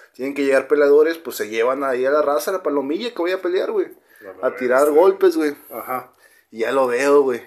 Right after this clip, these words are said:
Speaker 1: La neta me dio un chingo de miedo, güey.
Speaker 2: ¿Neta?
Speaker 1: Un chingo, chingo, chingo de miedo, güey. Y
Speaker 2: ¿Qué
Speaker 1: la
Speaker 2: dices? Me voy al baño a vomitar para bajar de peso, güey.
Speaker 1: Sí, güey. La neta yo dije, "No, güey, este güey sí me va a partir en mi madre, güey.
Speaker 2: Ajá.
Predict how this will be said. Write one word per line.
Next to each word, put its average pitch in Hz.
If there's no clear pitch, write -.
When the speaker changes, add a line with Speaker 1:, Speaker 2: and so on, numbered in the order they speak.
Speaker 1:
La 113
neta 127
me 127
dio 120
un 131
chingo 123
de 107
miedo, 104
güey. 92
Speaker 2:
¿Neta? 107
Speaker 1:
Un 127
chingo, 123
chingo, 131
chingo 135
de 110
miedo, 117
güey. 127
Y 175
Speaker 2:
¿Qué 160
Speaker 1:
la 151
Speaker 2:
dices? 170
Me 143
voy 156
al 175
baño 170
a 175
vomitar 143
para 170
bajar 143
de 170
peso, 196
güey. 185
Speaker 1:
Sí, 175
güey. 165
La 143
neta 160
yo 175
dije, 160
"No, 123
güey, 120
este 127
güey 127
sí 131
me 120
va 113
a 107
partir 107
en 107
mi 92
madre, 95
güey. 87
Speaker 2:
Ajá. 95